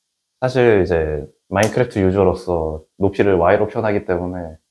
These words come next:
살짝 괴리감이 있었지만은 익숙해지십시오. 높이는 Z입니다. 여기서 어떤 플레인을 볼 거냐? 가장 간단한 요 윗면부터 한번 보도록 하죠. 왜 요걸 골랐는지면은 그냥 간단해서. 아, 여기 옆에 똑같이 적어줍니다. 에이원, 에이투, 에이쓰리,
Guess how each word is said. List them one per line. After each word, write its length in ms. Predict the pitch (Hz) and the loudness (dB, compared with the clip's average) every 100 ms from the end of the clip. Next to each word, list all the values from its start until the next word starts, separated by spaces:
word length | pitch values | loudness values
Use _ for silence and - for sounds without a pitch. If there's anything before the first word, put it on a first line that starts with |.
| _ _ _ - | _ _ _ -12
살짝 200 | - 135 | -8 0
괴리감이 360 | - 117 117 92 | 4 4 4 0
있었지만은 720 | 95 - 98 95 113 101 78 _ _ _ - | -4 -6 -4 -4 -6 -12 -16 _ _ _ -8
익숙해지십시오. 720 | 120 - 151 120 123 - 82 - - | -6 0 2 4 2 -4 -12 -8 -2
높이는 300 | 120 135 110 | 0 2 2
Z입니다. 580 | 101 - 95 76 - _ | 0 -2 -6 -6 -10 _
여기서 280 | 110 139 143 | 4 6 6
어떤 200 | 120 175 | 6 4
플레인을 320 | 170 170 156 117 | 4 4 6 6
볼 120 | 107 | 4
거냐? 280 | 104 - - | 2 0 0
가장 220 | 139 180 | 2 4
간단한 420 | 127 120 139 120 | 4 4 4 4
요 280 | 98 95 92 - | 4 2 0 2
윗면부터 480 | 120 160 170 147 143 | 6 6 6 2 -2
한번 180 | 131 113 | -2 -2
보도록 360 | 95 90 87 - | -2 -2 -6 -10
하죠. 220 | - _ 82 | -20 _ 0
왜 140 | 107 | 4
요걸 200 | 101 101 | 4 4
골랐는지면은 1300 | 92 90 98 101 98 98 98 95 92 92 95 104 127 123 | 2 2 0 -2 -4 -6 -6 -8 -8 -12 -12 -12 -12 -12
그냥 180 | 117 135 | -10 -10
간단해서. 540 | 87 - 113 101 76 _ _ | -8 -6 -6 -6 -12 _ _
아, 200 | 73 71 | -20 -2
여기 160 | 82 87 | 2 4
옆에 320 | 87 - 92 | 2 2 0
똑같이 340 | 120 - - | 2 2 2
적어줍니다. 720 | - 110 127 95 82 76 85 - - | 4 4 4 0 -6 -10 -16 -18 -10
에이원, 500 | 90 87 95 107 123 131 _ | -8 -6 -6 -8 -14 _ _
에이투, 600 | 87 104 - 117 117 123 123 _ _ _ _ _ _ | -14 -14 -10 -8 -8 -10 -14 _ _ _ _ _ _
에이쓰리, 640 | 90 90 - 127 139 147 | -6 -4 -2 -2 -2 -4